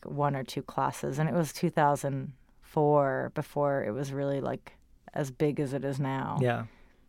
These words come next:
Speaker 1: And I just fell in love. Improv's like my rosebud, but it's so hard to do and so cheesy, you know? But it just,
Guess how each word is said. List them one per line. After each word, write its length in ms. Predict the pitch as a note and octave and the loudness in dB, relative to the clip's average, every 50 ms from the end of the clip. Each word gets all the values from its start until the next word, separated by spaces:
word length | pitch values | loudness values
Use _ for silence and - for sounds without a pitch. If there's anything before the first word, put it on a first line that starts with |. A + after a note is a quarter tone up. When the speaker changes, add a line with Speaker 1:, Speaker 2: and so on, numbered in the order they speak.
| _ _ - - - | _ _ -20 -8 -2
Speaker 1:
And 140 | - E3+ E3 | 0 2 2
I 80 | D3+ D3 | 2 0
just 240 | - D3 C#3 - | 0 -4 -6 -6
fell 300 | - - C#3 C#3 C#3 C#3 | -4 -2 0 0 0 0
in 160 | C3+ C3+ C#3 C#3 | -2 -4 -4 -4
love. 480 | C3 A#2+ A#2 - - - - - - - - _ _ _ _ _ _ - | -4 -4 -6 -6 -8 -10 -16 -20 -20 -20 -20 _ _ _ _ _ _ 2
Improv's 480 | - F#3+ F#3 E3+ D#3+ F3 E3+ E3 D3+ C#3 | 6 8 8 8 10 10 10 10 8 4
like 160 | D3 D3 D3+ | 0 0 0
my 160 | D#3 C#3 C#3 | 0 0 0
rosebud, 600 | C#3 C#3 C3+ C3 C#3 C3+ - - - - A#2+ - - | 0 0 0 -2 -2 -4 -4 -4 -4 -4 -4 -2 -2
but 160 | - D#3 - - | -2 -2 0 -2
it's 220 | - - - - | -4 -6 -4 0
so 180 | - - E3 D#3+ | 4 6 6 6
hard 300 | C3+ E3 D3 C#3 C3+ - | 6 4 2 2 0 -2
to 80 | - | -6
do 360 | C#3+ C3 B2+ - D3+ D3 C#3+ C#3 | -8 -6 0 2 4 4 4 4
and 160 | C#3 C#3 C3 | 2 0 -2
so 140 | - C#3 C3 | -4 -4 -6
cheesy, 720 | - - - C#3+ C#3 C3+ B2+ - - - F2 C#2+ - - | -4 -4 -2 -2 -2 -2 -2 -4 -6 -6 -6 -6 -4 0
you 140 | E3 E3+ D#3+ | 4 4 6
know? 240 | D#3 D3 D3 D#3 - | 6 6 6 6 4
But 100 | - D3+ | 4 4
it 120 | D3+ D#3+ | 2 4
just, 400 | - - G#3+ F3 - - - | 6 6 6 6 4 -2 -8